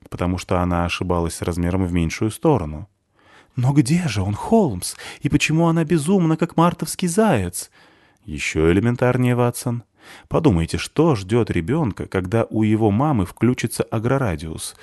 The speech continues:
И что станет с мамой, когда она поймёт, что натворила? «Не завидую я этой несчастной женщине, Ватсон». Вот так сказал бы Шерлок Холмс. И я с ним согласен, пацан. Так что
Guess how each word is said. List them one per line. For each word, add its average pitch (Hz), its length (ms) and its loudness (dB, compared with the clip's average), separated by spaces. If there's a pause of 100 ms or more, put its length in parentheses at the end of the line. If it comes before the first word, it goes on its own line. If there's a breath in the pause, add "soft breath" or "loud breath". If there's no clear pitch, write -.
(440 loud breath)
И - 100 -2
что 175 200 2
станет 196 320 0
с - 80 -12
мамой, 101 540 2
когда 82 320 -4
она 82 120 -2
поймёт, 82 400 -2
что - 200 -4
натворила? 98 680 -2 (640 soft breath)
«Не 85 200 0
завидую 107 680 0
я 101 160 0
этой 95 160 -2
несчастной 95 580 -2
женщине, 90 560 -2
Ватсон». 82 580 -6 (640 soft breath)
Вот - 280 -4
так 76 200 -6
сказал 82 340 -2
бы 85 100 -4
Шерлок 87 380 0
Холмс. 85 400 0 (340 loud breath)
И 104 100 0
я 143 120 6
с - 80 -8
ним 160 100 2
согласен, 156 540 2
пацан. 78 480 -6 (480)
Так - 160 -4
что - 360 0